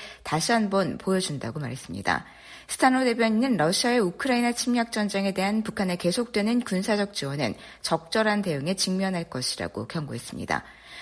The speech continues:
이어 북한과 같은 국가에 의존하는 것은 러시아의 실제 약점과 심화되는 고립, 이후의 테러 제재의 효과를 보여준다고 말했습니다. 그러면서 이유는 러시아와 북한 모두에게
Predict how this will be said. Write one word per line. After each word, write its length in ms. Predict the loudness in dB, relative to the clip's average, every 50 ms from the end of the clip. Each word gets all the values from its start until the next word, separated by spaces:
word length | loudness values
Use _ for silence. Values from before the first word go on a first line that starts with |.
| -6 0
이어 120 | 2 2 2
북한과 420 | 2 2 2 4 4 4 4 4
같은 320 | 4 2 2 2 0 0 0
국가에 380 | 0 -2 0 2 4 4 4
의존하는 640 | 4 4 2 2 2 2 0 2 0 0 0 -2 -4
것은 400 | -4 -6 -4 -4 -4 -4 -6 -8 -12 -18 -20 -4 0
러시아의 420 | 0 2 2 2 2 2 4 4
실제 380 | 2 2 0 -2 0 0 2 4
약점과 760 | 4 2 0 -2 -2 0 0 0 0 2 4 4 2 2 -2 -2
심화되는 560 | -2 0 2 2 2 2 2 0 0 0 -2
고립, 380 | -2 -4 -4 -2 -2 -4 -4 -10 -18 -10 -4
이후의 480 | 0 2 2 4 4 4 4 4 2
테러 340 | 2 0 0 2 2 2 2
제재의 400 | 2 2 2 2 2 2 2 2
효과를 400 | 0 0 2 2 2 2 2 0
보여준다고 640 | 0 2 2 2 2 2 0 -4 -4 -6 -6 -6 -6
말했습니다. 680 | -6 -8 -8 -10 -10 -10 -10 -8 -2 0 0 -2 -2 -6 -12 -20 -20 -18 -16 -16 -16 -4 0
그러면서 380 | 2 4 4 4 2 2 2
이유는 480 | 2 4 2 2 2 2 2 2 2 4
러시아와 540 | 4 4 4 4 4 4 4 4 4 4 2
북한 360 | 0 -2 -2 0 0 0 0
모두에게 640 | -2 -2 -4 -2 -2 -4 -2 0 0 0 0 0 -2